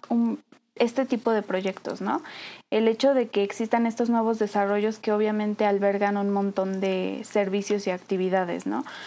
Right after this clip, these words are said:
Porque ya son oficinas en donde está tu trabajo, pero también está,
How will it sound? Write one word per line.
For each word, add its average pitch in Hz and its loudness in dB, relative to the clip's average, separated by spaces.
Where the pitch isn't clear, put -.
Porque 254 4
ya 233 4
son 226 0
oficinas 247 2
en 226 2
donde 202 0
está 202 0
tu 208 -6
trabajo, 233 2
pero 208 0
también 208 -2
está, 208 -2